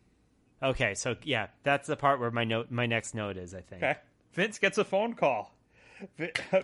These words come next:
Speaker 2: we, we hear, "Vince, you know who this is," and Vince answers by saying, "I know who this is." It's
Speaker 1: That's
Speaker 2: like,
Speaker 1: good.
Speaker 2: it's like,
Speaker 1: Acknowledge.
Speaker 2: it's like he thought he was doing the thing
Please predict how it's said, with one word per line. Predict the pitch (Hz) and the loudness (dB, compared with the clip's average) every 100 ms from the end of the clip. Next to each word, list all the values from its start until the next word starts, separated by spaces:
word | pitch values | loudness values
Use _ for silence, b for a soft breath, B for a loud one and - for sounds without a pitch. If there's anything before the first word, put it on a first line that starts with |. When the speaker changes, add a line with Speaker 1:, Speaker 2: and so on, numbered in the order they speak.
| - | 0
Speaker 2:
we, | 151 160 147 | -2 -2 -2
we | 165 175 | -2 -2
hear, | - 240 185 165 B B B 139 | 0 4 6 6 B B B -2
"Vince, | 165 170 143 - | 0 2 -2 -6
you | 151 | -2
know | 165 175 | 2 2
who | 170 | 2
this | 156 156 - | 0 0 0
is," | 160 131 143 | 0 0 -2
and | 127 | -2
Vince | 160 170 | -2 -2
answers | - 160 196 160 139 | 0 2 2 0 -4
by | - 147 | 0 0
saying, | 135 175 160 117 113 131 | 0 0 2 2 0 2
"I | 147 | 2
know | 151 175 180 | 4 2 2
who | 165 | 0
this | 156 151 - | 0 -2 -2
is." | 156 107 - - - _ _ _ _ _ _ _ _ _ _ _ _ _ _ b b b b b - | -4 -4 -8 -14 -18 _ _ _ _ _ _ _ _ _ _ _ _ _ _ b b b b b 0
It's | 175 - | 0 4
Speaker 1:
That's | 131 | 6
Speaker 2:
like, | 185 | 10
Speaker 1:
good. | 202 302 117 95 b b | 12 10 8 -6 b b
Speaker 2:
it's | 180 170 | 2 2
like, | 190 202 | 4 4
Speaker 1:
Acknowledge. | 139 156 233 123 101 - - b b b b b b _ _ b b b _ | 10 10 12 8 4 -6 -12 b b b b b b _ _ b b b _
Speaker 2:
it's | 175 180 | -2 2
like | 190 208 | 2 2
he | 233 | -2
thought | - 170 160 - | 2 6 6 4
he | 190 185 | -4 -4
was | 185 147 | -4 -4
doing | 175 175 175 175 175 | -2 0 0 0 0
the | 160 | -2
thing | - 156 160 160 | 0 0 0 0